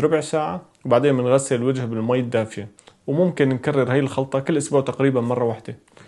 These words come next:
يفضل دائمًا قبل ما نجرب أي شيء على الوجه، سواء مواد تجميل، سواء كريمات أو غيرها، أو حتى ماسكات طبيعية، إنه نحط كمية قليلة جدًا، وهيك لحتى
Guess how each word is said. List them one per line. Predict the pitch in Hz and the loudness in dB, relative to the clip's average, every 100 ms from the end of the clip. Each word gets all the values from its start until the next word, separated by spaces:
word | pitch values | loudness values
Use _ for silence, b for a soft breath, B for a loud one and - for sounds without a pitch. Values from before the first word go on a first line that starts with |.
| b 139 | b 0
يفضل | 139 175 165 147 | 4 4 4 4
دائمًا | 147 156 139 123 | 6 4 4 0
قبل | 139 143 | 0 2
ما | 131 | 2
نجرب | 127 143 143 123 | 2 2 0 0
أي | 147 | -2
شيء | - 120 | 0 0
على | 117 | 2
الوجه، | 127 123 | 0 -2
سواء | - 120 127 123 | 0 2 2 2
مواد | 120 113 117 127 127 | -2 -2 2 4 4
تجميل، | - 110 110 131 135 123 - _ | 0 -2 0 2 2 0 -10 _
سواء | - 135 135 | 0 2 2
كريمات | - 113 110 131 135 | 0 -2 0 0 0
أو | 117 104 | -2 2
غيرها، | 143 143 151 B B B | 2 2 -4 B B B
أو | 160 | 2
حتى | 165 180 - | 4 2 2
ماسكات | 143 139 - 139 - | 4 4 4 2 4
طبيعية، | 127 123 135 143 120 | 2 4 2 0 0
إنه | 120 | -2
نحط | 117 143 | -4 -8
كمية | - 123 139 135 | -4 0 2 2
قليلة | 123 127 120 | 0 0 0
جدًا، | 135 143 139 | -2 2 2
وهيك | 120 139 143 | 2 0 0
لحتى | 127 135 - 143 | -2 -4 -2 -2